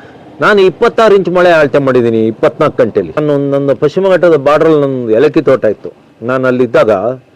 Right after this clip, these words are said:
ಇಪ್ಪತ್ನಾಲ್ಕು ಗಂಟೆಲಿ ಇಪ್ಪತ್ತಾರು ಇಂಚ್ ಮಳೆ ಆಯ್ತು. ನಮ್ಮಲ್ಲೆಲ್ಲ ಇಪ್ಪತ್ತು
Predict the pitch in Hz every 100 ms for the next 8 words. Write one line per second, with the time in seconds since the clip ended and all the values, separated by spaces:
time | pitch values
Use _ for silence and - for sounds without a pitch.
0 | _ _ 135 _ 196 190 175 165 139 147
1 | 143 156 127 117 - - 156 127 120 117
2 | 117 101 - 80 _ _ _ 139 170 202
3 | 196 196 180 165 143 135 127 123 127 127
4 | 131 - 156